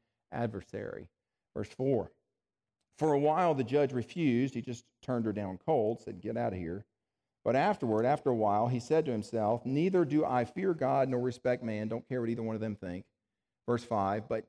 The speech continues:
because this widow keeps bothering me, because she keeps pestering me, I will give her justice so that she will not beat me down by her continual coming." Basically, she just wore the judge down.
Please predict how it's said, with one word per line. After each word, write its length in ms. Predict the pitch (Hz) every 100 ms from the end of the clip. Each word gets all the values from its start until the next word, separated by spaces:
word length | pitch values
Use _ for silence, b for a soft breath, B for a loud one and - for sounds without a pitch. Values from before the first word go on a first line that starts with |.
| -
because 520 | 127 - - 214 214
this 200 | 185 165
widow 280 | - 170 151
keeps 260 | 117 120 -
bothering 680 | 110 135 151 113 85 78
me, 100 | 60 - _ _ _ _ _ _ _
because 340 | - - 185 220
she 160 | -
keeps 320 | 170 - 170 -
pestering 720 | - - 175 160 - 117 85 80
me, 240 | 64 - _ _ _ _ _ _ -
I 80 | 131
will 120 | 120
give 220 | 113 160
her 120 | 170 143
justice 520 | 151 151 - - -
so 120 | - 123
that 140 | 113
she 160 | - 143
will 120 | 120
not 280 | 120 - 120
beat 240 | 139 165 -
me 200 | 131 135
down 480 | 123 120 123 127 - _ -
by 200 | 110 110
her 220 | 101 110
continual 760 | - 101 - 117 104 104 107 98 _ _ _ _
coming." 280 | - 87 69 _ _ _ _ _ _ _ _ _ _ 147
Basically, 480 | 180 170 - 135
she 180 | 120 131
just 240 | 117 117 -
wore 200 | 123 110
the 80 |
judge 360 | 87 95 87 -
down. 260 | 82 78